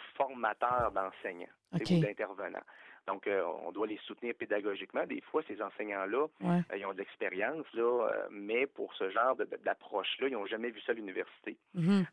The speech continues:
Speaker 1: Euh, et en formation continue non plus. Donc là, c'est vraiment de la nouveauté. Donc, ça prend du coaching, ça prend
Speaker 2: Ben
Speaker 1: du
Speaker 2: ouais.
Speaker 1: soutien, ça prend des trucs. Alors, euh, c'est bien beau de la théorie, là, mais des fois, moi, euh, je vais vraiment dans les milieux, dans les classes,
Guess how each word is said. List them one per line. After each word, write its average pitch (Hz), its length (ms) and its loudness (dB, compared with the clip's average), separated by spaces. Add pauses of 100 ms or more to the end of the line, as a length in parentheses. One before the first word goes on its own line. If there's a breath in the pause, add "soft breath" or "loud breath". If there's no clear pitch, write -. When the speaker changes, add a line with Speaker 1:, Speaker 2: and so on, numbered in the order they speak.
Speaker 1:
Euh, 90 460 2
et 107 180 2
en 104 80 2
formation 104 400 0
continue 107 400 -6
non 101 180 -2
plus. 95 300 -16
Donc 92 240 -6
là, 113 180 2
c'est 104 100 -6
vraiment 98 220 2
de 110 60 -8
la 98 120 2
nouveauté. 110 760 -4 (360 soft breath)
Donc, 87 160 0
ça 113 100 -2
prend 147 180 -2
du 139 120 -10
coaching, 117 540 -4
ça 107 120 0
prend 135 160 0
Speaker 2:
Ben 156 80 6
Speaker 1:
du 175 100 8
Speaker 2:
ouais. 160 60 8 (120)
Speaker 1:
soutien, 107 560 -6
ça 101 80 0
prend 123 180 -2
des 101 300 -8
trucs. - 300 -2 (400 soft breath)
Alors, 90 340 2
euh, 90 120 -2
c'est 110 120 -2
bien 104 120 2
beau 120 120 -2
de 120 60 2
la 110 100 4
théorie, 104 580 -2
là, 123 280 0
mais 85 220 -4
des 92 160 -10
fois, 123 180 2
moi, 110 260 2
euh, 104 240 2 (100)
je 80 60 -14
vais 87 100 -2
vraiment 104 360 0
dans 107 200 2
les 120 100 -4
milieux, 101 420 -6
dans 107 160 0
les 113 180 -2
classes, 107 460 0